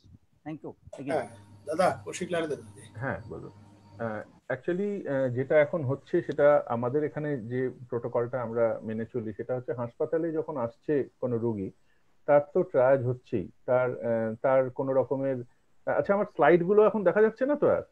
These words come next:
Speaker 2: না, অফ আছে, স্যার।
Speaker 3: এ-, এ-, একদম clean আছে, আচ্ছা। আহ, তার ক্ষেত্রে যে protocol maintain করে, আপনাদের ওখানেও একই জিনিস হয়, তাকে form fill আপ করানো, তার, আহ, scan করা যে তার জ্বর আছে কিনা, এটা ছাড়া এই মুহূর্তে কিন্তু আমাদের কাছে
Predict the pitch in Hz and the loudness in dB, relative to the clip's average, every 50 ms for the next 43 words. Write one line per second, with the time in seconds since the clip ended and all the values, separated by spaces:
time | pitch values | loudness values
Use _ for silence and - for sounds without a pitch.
0 | _ - 202 220 202 165 165 196 208 185 - - 185 147 - - 127 104 - - | _ -4 2 4 4 4 4 4 4 2 4 4 2 0 0 -2 -6 -8 -8 -14
1 | - - 120 107 - 123 120 123 135 127 - 127 139 139 151 147 135 - 143 120 | -14 -14 -12 -4 -2 0 2 4 2 2 2 0 0 0 0 -4 -2 0 -2 -2
2 | 95 - - - - - - - - - - - - - - - - - - - | -2 -4 -10 -14 -12 -10 -10 -8 -8 -8 -10 -10 -18 -20 -20 -20 -20 -20 -20 -6
3 | - 135 127 120 123 147 139 147 143 - 175 175 - _ 196 190 180 190 185 190 | -2 0 0 2 4 4 4 4 4 2 -2 -2 0 _ 2 2 2 0 0 0
4 | 180 160 170 160 - 175 170 165 151 151 151 143 160 160 151 - 165 170 147 - | -2 -2 -2 2 4 4 4 4 0 -2 -4 -4 -4 -4 -2 2 2 4 4 4
5 | - 120 117 135 143 135 139 147 151 151 147 - 117 - 143 131 135 135 139 131 | 2 0 2 2 2 2 2 -2 -4 -2 -2 -2 -4 -4 -4 -4 -4 -4 -6 -6
6 | - 143 135 135 127 139 127 120 135 123 - 135 127 127 123 139 127 123 120 - | -2 0 0 0 2 0 -2 -2 -4 -2 0 0 0 0 0 0 0 0 0 0
7 | - 123 123 123 123 123 123 120 127 123 123 120 - - 120 110 - _ _ - | -2 0 0 0 0 -2 -2 -2 0 0 0 -2 -2 -6 -6 -8 -8 _ _ -2
8 | 123 120 123 123 - 123 120 120 113 110 123 117 - 123 117 113 98 101 117 117 | -2 -2 -2 0 0 4 4 4 4 2 0 -4 0 0 0 0 2 4 4 6
9 | 117 113 110 - - _ - 107 107 95 - _ - - - _ _ _ _ _ | 6 4 2 -2 -8 _ -10 -8 -8 -8 -10 _ -20 -20 -20 _ _ _ _ _
10 | 156 151 - 202 190 196 - 180 180 190 180 - - 143 160 156 160 156 170 - | -4 2 2 2 2 4 2 4 6 6 4 4 2 0 -2 -2 -2 -4 -4 -6
11 | - - 160 - - 170 160 147 - 170 165 - - 127 131 135 143 156 151 - | -6 -6 -6 -4 -4 -6 -6 -2 -2 -2 -2 -2 -2 -2 -2 0 0 0 0 -2
12 | 156 - - | -4 -6 -6